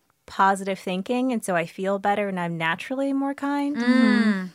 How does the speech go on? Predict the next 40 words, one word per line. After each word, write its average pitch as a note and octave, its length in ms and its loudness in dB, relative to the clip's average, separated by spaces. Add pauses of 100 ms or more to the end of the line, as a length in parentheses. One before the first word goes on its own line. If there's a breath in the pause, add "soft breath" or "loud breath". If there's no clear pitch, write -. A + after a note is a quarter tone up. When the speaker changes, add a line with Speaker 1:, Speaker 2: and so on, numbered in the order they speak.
(120)
Speaker 1:
So, A#3+ 300 6
yeah, A#3+ 340 4
I A3+ 80 4
was A#3+ 160 2
gonna D#4+ 160 2
ask G3 380 0
you F3 80 -6
guys E3+ 480 -2
if G3 160 -8
we G3+ 80 -2
could G3+ 180 -10
give F#3 200 -2
the F3 100 -2
listeners E3+ 480 -6 (340 soft breath)
what G3 380 -2
you F#3 840 -4 (360)
tell G#3 220 2
yourself. E3+ 520 -2
Like, F3 260 -4
if - 140 -10
you're G3 100 0
having G3 220 -2
a F3+ 60 -6
bad E3+ 340 2
day E3+ 400 -2
or E3 120 -2
a E3 40 -4
rough E3 300 -2
day, G#3+ 320 -2
what G3 180 0
do G3 60 -4
you G3 120 -4
tell F#3 200 -4
yourself E3+ 540 -6
to E3 420 -10 (520)
remind G3 420 4
yourself F3 240 -4
to - 100 -20
be E3 80 -10
kind? - 480 -14